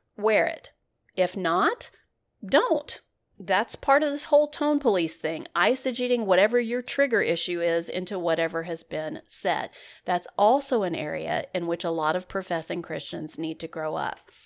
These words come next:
It's time for all of us to grow up, and I'm including myself in that.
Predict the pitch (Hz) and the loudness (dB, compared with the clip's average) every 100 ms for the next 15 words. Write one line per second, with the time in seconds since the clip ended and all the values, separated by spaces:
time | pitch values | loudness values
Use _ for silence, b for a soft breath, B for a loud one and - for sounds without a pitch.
0 | B B B 214 202 - 214 220 - 185 | B B B -4 -4 -4 -4 -4 -2 -6
1 | - _ - 180 208 226 214 170 151 - | -6 _ 2 6 6 6 4 0 -2 -4
2 | - 156 156 147 139 - 151 170 240 254 | -8 -8 -4 -4 -4 -6 -4 -2 -2 -4
3 | - 262 277 254 240 247 226 202 196 160 | 0 0 0 -2 -4 -4 0 -2 -2 -8
4 | - - - | -6 -6 -8